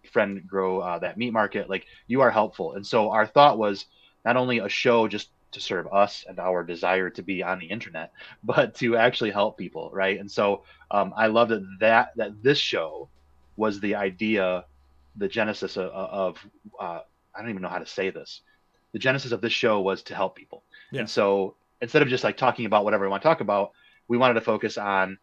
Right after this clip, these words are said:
Speaker 1: how do we help people grow in HubSpot, especially new users.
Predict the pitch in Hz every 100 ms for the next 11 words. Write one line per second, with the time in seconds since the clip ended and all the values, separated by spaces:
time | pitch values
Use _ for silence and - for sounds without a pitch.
0 | _ _ _ _ _ - 131 156 156 127
1 | 120 113 110 95 98 101 90 - - 85
2 | 90 _ _ _ 117 175 185 143 117 123
3 | 117 104 110 139 180 -